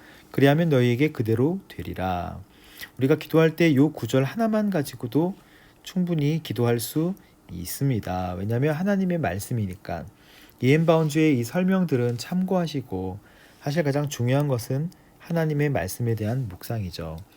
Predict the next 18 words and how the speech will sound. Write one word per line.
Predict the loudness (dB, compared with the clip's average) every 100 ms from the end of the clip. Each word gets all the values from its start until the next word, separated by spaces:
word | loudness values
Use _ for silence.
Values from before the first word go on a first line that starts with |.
| -20 -20 -20 -10
그래서 | -4 0 -2 -4 -18
가족들한테 | -6 -2 2 4 4 2 2 4 4
다른 | 0 -2 0
여러 | 0 2 2
가지 | 2 4
이야기들을 | 4 4 0 0 0 -2 -14 _ _
우리 | -4 -4
복잡하게 | -4 0 0 0 0 2 2 0 -10 -20
설명하는 | -4 -2 2 2 0 -4 -14 -8 -2
것도, | 0 -2 4 4 6 0 -10 _ _
어, | -8 -6 -6 -8 -12 _
할, | -10 -4 -4 -6 -14 _ _ -16
하면 | -4 2 2
좋겠지만 | 0 -4 -4 -6 -4 -2 -2 -4 -16 -20 -20 -20 -20 -20 -20 -2
"내가 | 0 2
진실로 | 2 0 -2 0 2 4
너에게 | 4 4 2
이르노니 | -2 0 -2 -2 -4 -6 -8